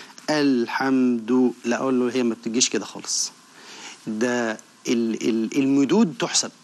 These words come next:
حر-، ال-، دي اسم تحسب." يعني المد، المد العرض السكون لو ست حركات دي ست حروف، فأنا عندي مية أربعة وتلاتين حرف.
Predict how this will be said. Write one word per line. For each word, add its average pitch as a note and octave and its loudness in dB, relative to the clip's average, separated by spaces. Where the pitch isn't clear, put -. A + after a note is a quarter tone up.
حر-، - -4
ال-، B2+ -4
دي F3+ 0
اسم - 2
تحسب." - -4
يعني A#2+ -2
المد، C3+ 0
المد C#3+ 2
العرض C#3+ 2
السكون C#3+ -2
لو C3 0
ست F3 -4
حركات D3+ -2
دي C#3 0
ست - 0
حروف، A2+ -6
فأنا C3 0
عندي D3+ 0
مية D3+ 6
أربعة C3+ 0
وتلاتين C3+ -6
حرف. - -12